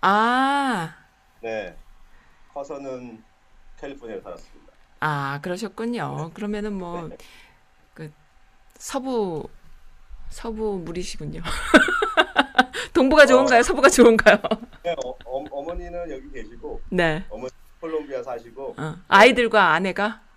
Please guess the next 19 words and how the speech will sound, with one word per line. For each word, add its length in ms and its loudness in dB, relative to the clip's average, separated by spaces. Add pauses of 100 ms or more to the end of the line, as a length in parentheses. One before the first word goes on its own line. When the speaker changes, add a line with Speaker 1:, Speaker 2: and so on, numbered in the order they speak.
(460)
Speaker 1:
캘리포니아에 680 -6
Speaker 2:
지금 180 -8
Speaker 1:
계시나? 300 -12
Speaker 2:
아, 100 -8
아이들은 680 -6
다 200 -6
커서 720 -8
Speaker 1:
네. 800 -6 (360)
Speaker 2:
네, 160 -12
사회생활 520 -10
하고요. 400 -10 (320)
Speaker 1:
그럼 180 -2
지금 320 -2
이거 160 0
전화 340 4
통화는 340 0
어디서 400 2
하시는 460 -4
거예요? 320 -8